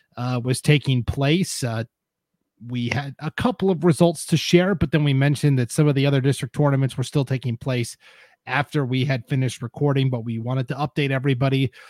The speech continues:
uh, ahead of state, which is this weekend up in North Idaho. Um, let's start at the, uh, just a rehash, four A, District five,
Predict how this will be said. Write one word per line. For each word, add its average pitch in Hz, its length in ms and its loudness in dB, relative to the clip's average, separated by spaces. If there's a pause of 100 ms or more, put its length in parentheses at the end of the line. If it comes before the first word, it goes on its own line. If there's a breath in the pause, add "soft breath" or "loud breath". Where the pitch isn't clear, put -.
(160 loud breath)
uh, 123 200 -6
ahead 170 240 4
of - 60 -2
state, 185 340 -2 (160)
which 131 200 -2
is 135 200 4
this 143 240 4
weekend 147 440 0 (200)
up 147 180 0
in 160 140 4
North 156 260 4
Idaho. 143 600 2
Um, 123 320 -2
let's 143 240 -4
start 147 260 0
at 135 240 -4
the, 123 180 -2 (480 soft breath)
uh, 120 440 -6 (180)
just - 240 0
a 160 60 2
rehash, 127 720 0
four 175 480 2
A, 127 220 0
District 147 580 -2
five, 123 480 0